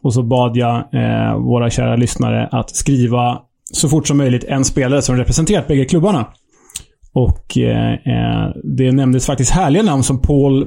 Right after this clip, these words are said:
Pescisolido, gamla kanadensiska anfallaren. Men först och oftast nämnt i det här sammanhanget var Steve Sidwell.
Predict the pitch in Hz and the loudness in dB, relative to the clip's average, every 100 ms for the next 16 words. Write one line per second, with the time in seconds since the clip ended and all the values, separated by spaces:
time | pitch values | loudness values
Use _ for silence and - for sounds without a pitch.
0 | - - 139 151 139 143 147 165 202 233 | -4 -4 0 0 2 2 2 2 0 0
1 | 170 123 120 120 127 120 123 131 131 117 | -2 -2 -2 0 -2 -2 -4 -2 0 0
2 | 123 131 117 123 123 170 - - 156 160 | 0 0 0 0 0 -2 -6 -2 0 0
3 | 160 - 185 - - - - - - _ | -2 0 0 -2 -10 -14 -20 -20 -20 _
4 | 147 131 - _ - 147 - 143 - 131 | -4 -4 -10 _ -4 -2 0 -2 0 0
5 | 120 117 120 113 117 113 113 113 113 151 | 0 0 -2 0 -2 -2 -2 -2 0 0
6 | 139 - 214 135 117 | 0 0 0 0 0